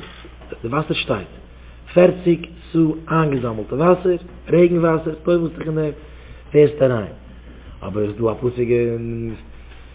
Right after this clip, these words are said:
אין, אה, ירמיהו, ישעיהו, מקוה ישראל, מקוה ישראל, משיח באי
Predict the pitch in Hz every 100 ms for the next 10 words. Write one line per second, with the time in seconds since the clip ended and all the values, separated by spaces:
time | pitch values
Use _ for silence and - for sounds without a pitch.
0 | - - - - 107 107 104 101 98 95
1 | - - - - - - - - 110 98
2 | 104 123 151 127 110 107 131 151 139 127
3 | - - - 156 185 185 170 - 160 156
4 | 160 160 - - - - - - - -
5 | - - - - 156 156 156 147 131 156
6 | 156 147 143 131 - 156 147 139 151